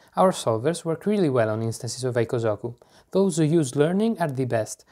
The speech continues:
but the randomized strategy is interesting and could inspire an actual strategy to solve the puzzle by hand. We also verified the claim that every instance of iKosoku can be solved.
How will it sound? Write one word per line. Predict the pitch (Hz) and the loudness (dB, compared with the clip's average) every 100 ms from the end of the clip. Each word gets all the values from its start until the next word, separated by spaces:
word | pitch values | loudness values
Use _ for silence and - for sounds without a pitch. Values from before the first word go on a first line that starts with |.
| _ | _
but | 151 139 | -6 -2
the | |
randomized | 170 190 196 190 - | 0 2 2 0 -2
strategy | - 120 113 135 196 180 | 0 2 2 0 0 0
is | 139 135 | 0 0
interesting | 127 160 180 - 214 214 208 | 0 0 0 -4 -4 -4 -4
and | 170 165 | -4 -2
could | 180 170 | -2 0
inspire | 156 - 135 143 185 185 | -2 -2 -2 0 0 -2
an | 165 | -4
actual | - - 175 | -4 -4 -6
strategy | - 139 127 151 180 | -2 -2 0 -2 -2
to | 190 | -2
solve | - 165 | -2 -2
the | 180 | -2
puzzle | - 123 131 | 0 -2 -2
by | 135 | -4
hand. | 123 110 104 117 _ _ - - - - | -4 -8 -12 -14 _ _ -20 -20 -20 0
We | 185 | 2
also | 202 202 | 4 2
verified | 143 123 - 180 160 | 2 2 2 -2 -2
the | |
claim | 151 165 123 156 | -2 -2 -2 -2
that | 175 175 | -2 -2
every | 170 185 | 0 2
instance | 151 147 180 | 0 -2 -2
of | 185 | 0
iKosoku | 185 185 127 123 127 | -2 -2 -2 -2 -2
can | 135 | -2
be | 135 | -2
solved. | 127 117 110 120 | -4 -4 -6 -8